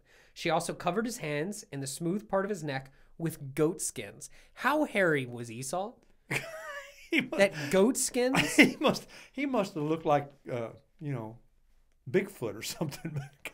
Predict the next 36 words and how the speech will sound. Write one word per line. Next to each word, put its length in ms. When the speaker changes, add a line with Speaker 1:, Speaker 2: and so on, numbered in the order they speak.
Speaker 2:
God. 120
Speaker 1:
Man. 260
All 200
right. 320
So 180
then 200
she 240
handed, 320
so, 260
I 100
mean, 180
the 100
cr-, 280
the 100
craftiness 800
going 320
on 200
here, 280
you 160
know, 340
this, 260
and 200
this, 160
where 200
does 120
Jacob 380
learn 180
it 100
from? 180
You 160
know, 160
I 80
think 240
that's, 220
that's 240
a, 40